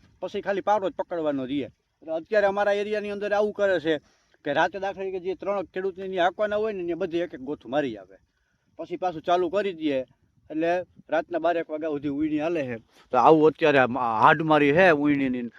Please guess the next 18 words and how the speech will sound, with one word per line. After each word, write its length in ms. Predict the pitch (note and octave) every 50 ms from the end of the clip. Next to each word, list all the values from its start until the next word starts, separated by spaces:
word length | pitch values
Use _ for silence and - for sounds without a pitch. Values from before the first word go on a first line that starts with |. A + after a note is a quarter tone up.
| - _ -
કારણ 220 | - D3+ D3+ D3 C3
કે 100 | - D3+
આ 80 | D3
માથે 300 | C3+ C#3 D3+ - - D#3+
આ 120 | D3 C#3+ C3
કરળ 360 | - - D3+ D#3 D3+ D3+ D3
ભરળ 360 | C3 A#2 B2 C#3+ D#3 D#3+ D3+
થાય 200 | - D#3 D#3+ D3+
છે 120 | - D#3
ને 80 | C3+ C3
આગાહીઓ 480 | C3+ D3 D#3 D3+ D#3 D3+ D#3 D#3+ D#3 D3+
આવે 260 | D3+ D#3 D#3+ D#3 D3+
છે 40 | D3+
આંબાલાલ 420 | D3 D3 D#3 D3+ D#3 D3+ D3+ D3
પટેલની 480 | - - D3+ _ - D#3 D3+ D3 D3+ D3
ને 120 | D3 C#3+ -
પરેશ 260 | C#3+ D#3 D3 C3 B2+
ગોસ્વામીની 640 | C#3+ D3+ D3+ - - D3+ D3 D3+ D3+ D3 D3 D3 C3